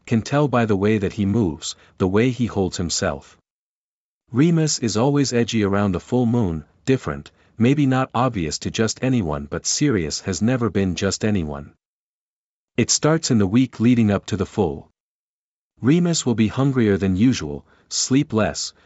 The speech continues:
filled with some sort of restless energy that makes him fidgety. He smokes more, somehow curling his tall body enough so that he can sit in the windowsill with the window open, and he says smoking helps when he doesn't know what to do with his hands.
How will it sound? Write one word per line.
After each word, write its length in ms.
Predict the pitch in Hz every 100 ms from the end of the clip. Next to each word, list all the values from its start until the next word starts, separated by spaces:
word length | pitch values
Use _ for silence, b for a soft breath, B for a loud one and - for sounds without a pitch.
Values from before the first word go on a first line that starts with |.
| b -
filled 260 | 139 143
with 160 | 120 104
some 220 | - 131
sort 240 | - 117
of 160 | 101 80
restless 420 | 107 127 120 107
energy 460 | 123 110 80 78 73
that 160 | 92 90
makes 240 | 98 -
him 140 | 98
fidgety. 520 | 87 110 104 78 69 _ _ _ _ _ _ _ _ _ _
He 140 | 143
smokes 480 | 139 - 156 170 -
more, 340 | 120 110 71 - b
somehow 520 | - - 160 151 135 123
curling 420 | - 135 127 117
his 160 | 101
tall 260 | - 120 117
body 360 | 107 110 113 87
enough 320 | 82 80 -
so 160 | -
that 160 | 95 92
he 80 | 117
can 160 | 101
sit 280 | 87 - 143
in 80 | 131
the 80 | 101
windowsill 640 | 117 139 104 - 80 78
with 160 | 80 -
the 80 |
window 380 | 87 107 127 113
open, 400 | 104 110 76 73 _ b b
and 160 | 101
he 80 | 113
says 280 | 107 110 98
smoking 420 | - 131 139 117
helps 420 | 98 107 82 -
when 80 | 95
he 80 | 90
doesn't 320 | 82 117 117
know 140 | 104 104
what 200 | 117 -
to 100 | 107
do 180 | 113 92
with 140 | 85
his 140 | 95
hands. 520 | - 107 78 76 -